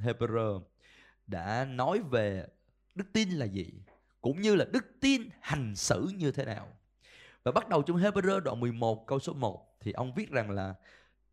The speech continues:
đức tin là sự xác quyết. Một số bản dịch khác thì nói là now faith is. Hay nói khác là đức tin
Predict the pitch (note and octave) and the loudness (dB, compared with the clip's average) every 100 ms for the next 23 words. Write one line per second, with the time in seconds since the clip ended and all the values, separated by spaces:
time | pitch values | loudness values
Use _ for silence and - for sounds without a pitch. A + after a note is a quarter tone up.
0 | - A#3 - _ C#4 C4+ G#3+ C#3 G#2+ - | -6 -6 -6 _ 2 2 2 0 0 -2
1 | F#2+ - D#3+ - D#3 D#3+ - _ _ _ | -6 -6 -8 -2 -2 -2 -10 _ _ _
2 | _ _ _ B2+ C3 G3 C3 F3 D3+ - | _ _ _ 0 2 0 0 0 -2 0
3 | D#3+ F#3+ D3 B2 D#3+ A2 F#2+ A2 E3+ G3+ | -2 0 -2 -2 0 -2 -2 -2 2 2
4 | G#3 A3+ G#3 - - - E3+ D#3+ D#3 - | 0 -2 -10 -18 -20 0 2 2 -2 -10
5 | - _ - C3 G2+ - - - _ _ | -20 _ -2 0 0 -6 -14 -20 _ _
6 | _ _ _ _ _ _ - F#3 A3 - | _ _ _ _ _ _ -4 -2 -2 -2
7 | B3+ F3+ - A#3+ _ C4+ C#4 A3+ E3 G#2 | -2 -2 -10 -12 _ 4 4 2 -4 -6